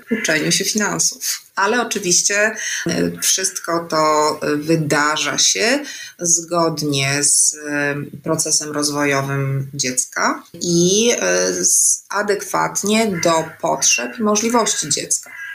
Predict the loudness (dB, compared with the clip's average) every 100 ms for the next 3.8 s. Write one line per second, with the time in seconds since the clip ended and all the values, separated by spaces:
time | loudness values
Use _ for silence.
0 | -16 -20 _ -10 -4 -4 -2 -2 0 2
1 | 0 0 0 2 4 2 2 2 0 -2
2 | -4 -4 -2 -4 -4 -4 -2 -2 -2 -4
3 | -4 -2 -2 -2 -4 -4 -4